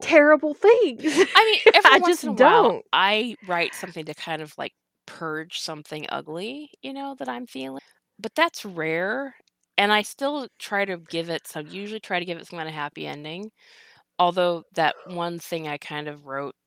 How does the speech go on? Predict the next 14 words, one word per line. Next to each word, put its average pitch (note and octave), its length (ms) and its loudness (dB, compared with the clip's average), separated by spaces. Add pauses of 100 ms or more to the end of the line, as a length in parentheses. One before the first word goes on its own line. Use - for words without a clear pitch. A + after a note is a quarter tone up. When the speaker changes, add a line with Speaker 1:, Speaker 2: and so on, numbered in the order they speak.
(120)
Speaker 2:
fiddled D3+ 360 -10
with, C3+ 340 -10 (460)
that - 180 -2
I D3 100 2
never C#3 260 -8
went D3 200 -6
anywhere C#3 300 -8
with C3+ 160 -6
it C3 100 -8
because C#3+ 240 -10
I C#3 140 -2
was C#3 340 -16
making C3+ 280 -10
myself, A#2+ 480 -10